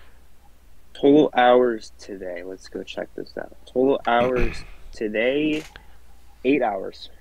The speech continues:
Speaker 2: Oh yeah. So on my phone today, I had four hours, but an hour of it was using music. So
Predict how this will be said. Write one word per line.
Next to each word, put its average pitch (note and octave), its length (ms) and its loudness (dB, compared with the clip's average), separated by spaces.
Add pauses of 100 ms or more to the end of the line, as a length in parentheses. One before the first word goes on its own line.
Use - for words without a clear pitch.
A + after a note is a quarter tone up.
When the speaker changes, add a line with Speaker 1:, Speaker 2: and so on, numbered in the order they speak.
(320)
Speaker 2:
Oh - 120 -10
yeah. B1+ 180 -10 (760)
So E2 500 -4 (280)
on F2 200 -2
my F2+ 540 2 (360)
phone G2 460 0
today, F2 500 0
I - 100 -8
had D#2+ 440 -6 (280)
four - 460 0
hours, E2 720 -4 (2750)
but E2 320 2 (1200)
an F#2+ 120 0
hour G2 320 10
of E2+ 140 -2
it D#2+ 120 2
was E2+ 240 -6
using D#2+ 440 -6
music. D#2+ 460 -6
So D2 420 -8